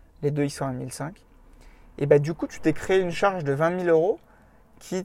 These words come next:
en fait, finalement, elle t'appauvrit d'année en année et, et, et finalement, tu t'es laissé piéger par ce que tu possèdes maintenant. Ta Porsche, elle vaut plus rien parce que voilà, le temps passe, les nouveaux modèles, ils sortent chaque année,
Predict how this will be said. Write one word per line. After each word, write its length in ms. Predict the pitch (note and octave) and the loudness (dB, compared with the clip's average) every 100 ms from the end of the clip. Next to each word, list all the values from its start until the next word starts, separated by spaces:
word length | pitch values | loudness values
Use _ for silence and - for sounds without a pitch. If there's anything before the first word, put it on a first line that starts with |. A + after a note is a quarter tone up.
| - | -2
en 100 | D#3+ | 0
fait, 160 | E3 A#3 | 4 2
finalement, 400 | - E3+ E3+ A3+ | 2 0 2 0
elle 120 | E3 | 2
t'appauvrit 480 | F#3 F3+ F#3+ F#3+ F#3+ | 0 4 2 4 0
d'année 220 | E3 C#3+ | 2 0
en 140 | C3+ | -2
année 260 | C#3 D3 A#3 | -2 -4 -4
et, 400 | - B2+ B2 A#2+ | -4 -4 -4 -4
et, 680 | - B2+ A#2+ A#2 G#2 C2 A2 | -6 -6 -6 -6 -8 -10 -12
et 20 | |
finalement, 360 | - E3 E3 A#3+ | -6 -2 -2 -4
tu 100 | - | -6
t'es 100 | D3 | -4
laissé 260 | D3 - | -4 -4
piéger 440 | C#3 - G3+ G3 B3 | -8 -2 -2 0 -4
par 260 | - E3 - | -2 -4 -4
ce 80 | |
que 60 | - | -8
tu 140 | D#3 | -8
possèdes 360 | - F3+ - F#3+ | -6 -4 -2 -2
maintenant. 380 | F3+ F#3 F3 E3 - - - - - - | -2 -4 -6 -10 -16 -20 -20 -20 -8 -2
Ta 100 | D#3+ | 2
Porsche, 460 | G3 F#3 - - - | 6 6 4 -10 -4
elle 120 | C#3 | -2
vaut 140 | C#3+ | 0
plus 180 | C#3 - | 0 0
rien 240 | C#3 D#3 C#4 - - - - - - - - - - - - | -2 -2 -8 -16 -16 -14 -12 -14 -16 -16 -16 -16 -16 -12 -8
parce 160 | C#3+ | -8
que 100 | - | -4
voilà, 240 | C#3 C#3 G#3 | 2 4 4
le 140 | F3 | 0
temps 160 | D3 C#3+ | -2 0
passe, 440 | C#3+ G3+ - - | 0 0 -2 -10
les 140 | D3+ C3+ | -8 -4
nouveaux 240 | C#3+ C#3+ | -2 -2
modèles, 320 | C#3+ C#3+ D3 | -2 4 4
ils 80 | C#3+ | 4
sortent 240 | - C3+ - | -4 -6 -6
chaque 180 | C#3 | -4
année, 240 | C#3 C#3+ | -4 -4